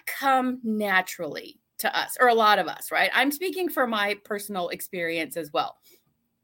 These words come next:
Making ourselves the priority does not come naturally.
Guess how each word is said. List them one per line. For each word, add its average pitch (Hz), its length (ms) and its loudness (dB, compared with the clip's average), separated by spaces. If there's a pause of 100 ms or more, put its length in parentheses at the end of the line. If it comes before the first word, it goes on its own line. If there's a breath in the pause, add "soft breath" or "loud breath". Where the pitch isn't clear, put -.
(220)
Making 285 560 2
ourselves 233 800 2
the 214 180 -8
priority 202 760 0 (720 soft breath)
does 349 180 2
not 392 260 4
come 392 180 -2
naturally. 370 720 2